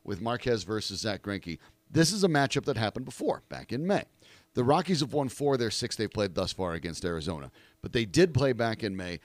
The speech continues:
Greinke got the better of the Rockies in that one. And look, the odds are he may do it again. He, he's an outstanding pitcher, one of the best in the league. And this is going to be a pretty decent matchup for him against a rookie in Marquez, who's been a little bit wobbly in June, as you'd expect.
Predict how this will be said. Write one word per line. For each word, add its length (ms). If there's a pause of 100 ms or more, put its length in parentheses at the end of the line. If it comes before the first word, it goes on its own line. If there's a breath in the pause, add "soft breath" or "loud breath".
(220 soft breath)
Greinke 280
got 180
the 60
better 360
of 200
the 80
Rockies 420
in 140
that 200
one. 200
And 120
look, 220
the 140
odds 340
are 220 (180)
he 100
may 200
do 220
it 60
again. 400
He, 120
he's 320
an 180
outstanding 560
pitcher, 320
one 180
of 60
the 80
best 300
in 60
the 100
league. 300 (340 soft breath)
And 300
this 360
is 80
going 200
to 60
be 140
a 40
pretty 320
decent 580
matchup 360
for 100
him 140
against 340
a 40
rookie 320
in 100
Marquez, 400
who's 140
been 220 (240 loud breath)
a 80
little 240
bit 160
wobbly 440
in 120
June, 320
as 160
you'd 180
expect. 460